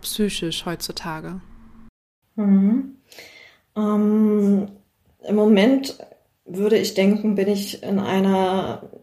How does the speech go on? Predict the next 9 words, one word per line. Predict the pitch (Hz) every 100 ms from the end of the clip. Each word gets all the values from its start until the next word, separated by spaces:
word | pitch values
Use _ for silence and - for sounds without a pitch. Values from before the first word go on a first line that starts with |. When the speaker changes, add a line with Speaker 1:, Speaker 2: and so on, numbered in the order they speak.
| _ _
Speaker 2:
mehr | - 185 190
oder | 190 185
weniger | 185 190 190
stabileren | 190 - 180 196 214 254 254 247
Phase. | - 220 226 247 254 262 269 269 - - - - _ _
Ich | - 196 202 208
hab | 196 196
in | 196 190
den | 190 190 190 190 190 190